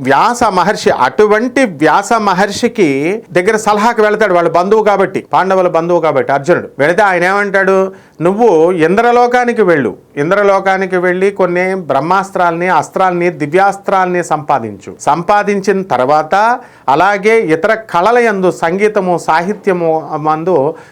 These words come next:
ఈ నువ్వు కళలు ప్రవేశం చేసి కొన్ని శక్తులను సంపాదించమంటే," అప్పుడు ఈయన ఏం చేస్తాడు, ఈయన ఇంద్రలోకం వెళతాడు. వెళ్ళిన తర్వాత అక్కడ, ఆ, నాట్యము, చిత్రసేనుడు అనేటటువంటి గంధర్వుడు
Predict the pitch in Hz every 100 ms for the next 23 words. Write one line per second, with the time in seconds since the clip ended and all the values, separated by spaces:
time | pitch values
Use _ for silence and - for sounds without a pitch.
0 | - 151 160 160 - 156 185 180 151 175
1 | 175 165 151 143 147 143 135 123 131 -
2 | 170 147 131 135 131 123 123 123 127 240
3 | 220 - - - 120 - 220 214 120 117
4 | 147 - - 135 139 139 147 135 131 127
5 | 120 156 113 113 120 120 107 113 - 123
6 | 143 165 170 165 123 104 101 98 95 135
7 | 131 151 139 131 127 131 135 120 110 110
8 | - 107 104 107 117 143 143 156 120 117
9 | - 151 - 214 208 175 160 156 165 -
10 | 139 143 147 147 139 131 123 123 110 120
11 | 147 185 220 226 120